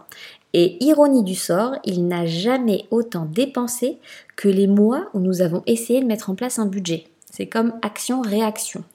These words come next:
Autant vous dire que le budget, euh, papier qu'on avait fait, au bout de deux jours, il était perdu, hein,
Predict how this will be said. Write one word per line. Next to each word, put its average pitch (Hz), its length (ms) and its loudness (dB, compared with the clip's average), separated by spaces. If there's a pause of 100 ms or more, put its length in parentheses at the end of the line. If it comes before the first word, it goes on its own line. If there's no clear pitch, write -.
(460)
Autant 262 320 2
vous 262 120 0
dire 175 400 -2
que - 140 -8
le 165 180 -2
budget, 214 760 0
euh, 170 240 -6 (140)
papier 208 580 -4 (300)
qu'on 190 160 2
avait 185 240 4
fait, 233 400 2 (500)
au 240 100 4
bout 220 140 4
de 185 80 2
deux 226 160 6
jours, 254 320 4
il 208 100 4
était 202 200 2
perdu, 202 420 4
hein, - 160 -2